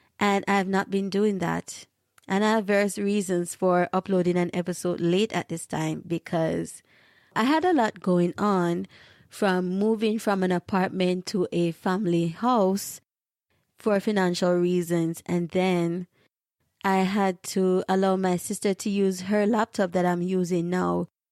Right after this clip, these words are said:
to prepare for her lessons for her class as a teacher. So I had a lot going on.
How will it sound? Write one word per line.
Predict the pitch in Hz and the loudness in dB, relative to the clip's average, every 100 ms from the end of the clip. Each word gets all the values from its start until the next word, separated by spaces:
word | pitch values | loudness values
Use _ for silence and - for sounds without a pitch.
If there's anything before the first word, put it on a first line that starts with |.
| _ | _
to | - 214 | -4 -2
prepare | 214 - 185 175 | -2 0 2 0
for | - 180 175 | 0 0 2
her | 170 175 | 2 2
lessons | 165 175 - 170 156 170 - - _ _ _ _ | 2 0 0 -2 -2 -4 -12 -20 _ _ _ _
for | - 185 | -2 2
her | 180 175 | 2 2
class | - 180 165 - | 0 0 0 -2
as | 170 | -4
a | 170 | -2
teacher. | 294 359 - - - _ _ _ _ _ | 0 0 0 -4 -6 _ _ _ _ _
So | - - 202 196 | -10 -2 0 2
I | 190 | 0
had | 185 240 | 0 2
a | 240 | 2
lot | 202 - | 0 -2
going | 165 170 160 | -4 -2 -2
on. | 147 139 - | -4 -8 -12